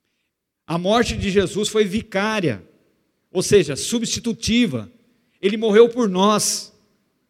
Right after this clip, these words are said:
Então, por isso ele precisava entregar a vida. Do contrário, ele não morreria. E aí ele fala: "Pai, em tuas mãos eu entrego o meu espírito." E ele morre.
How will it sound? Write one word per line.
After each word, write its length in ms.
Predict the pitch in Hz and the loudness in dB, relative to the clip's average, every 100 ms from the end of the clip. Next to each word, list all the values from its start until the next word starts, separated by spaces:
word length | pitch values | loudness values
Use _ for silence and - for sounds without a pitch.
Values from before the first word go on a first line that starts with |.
| _ _ _ _ _ _ | _ _ _ _ _ _
Então, 480 | 190 190 226 233 226 _ _ _ _ _ _ _ _ | -4 0 0 0 -6 _ _ _ _ _ _ _ _
por 200 | - 220 | 2 6
isso 260 | 247 294 - | 6 6 2
ele 100 | 220 | -6
precisava 360 | - 190 185 175 | -8 -6 -6 -6
entregar 380 | 151 156 147 | -4 -4 -4
a 40 | 139 | -4
vida. 400 | 120 127 104 92 _ _ _ _ _ _ _ _ | -6 -10 -12 -20 _ _ _ _ _ _ _ _
Do 180 | - 190 | -2 -2
contrário, 680 | 202 180 139 160 160 160 156 _ _ | -2 -6 -4 -4 -4 -8 -16 _ _
ele 160 | 151 | -8
não 200 | 143 143 | -6 -6
morreria. 560 | 147 139 135 113 107 95 _ _ _ _ _ _ _ _ _ _ | -8 -8 -8 -8 -12 -16 _ _ _ _ _ _ _ _ _ _
E 80 | - | -6
aí 120 | 143 | -4
ele 100 | 151 | -4
fala: 260 | 151 135 135 | -8 -10 -12
"Pai, 800 | - _ 135 143 156 170 196 175 _ - | -14 _ -2 2 2 2 -2 -6 _ -8
em 180 | 156 151 | -8 -8
tuas 440 | - 175 190 123 | -10 -8 -6 -6
mãos 540 | 127 127 117 104 - - _ _ _ - | -8 -8 -10 -14 -20 -20 _ _ _ -4
eu 220 | 143 160 | -2 -2
entrego 460 | 170 - 123 123 | -4 -8 -6 -6
o 40 | 120 | -10
meu 160 | 120 | -14
espírito." 520 | 123 - 110 104 95 _ _ _ | -14 -16 -16 -16 -16 _ _ _
E 140 | 135 135 | -6 -6
ele 120 | 139 | -6
morre. 380 | 117 110 101 | -14 -20 -20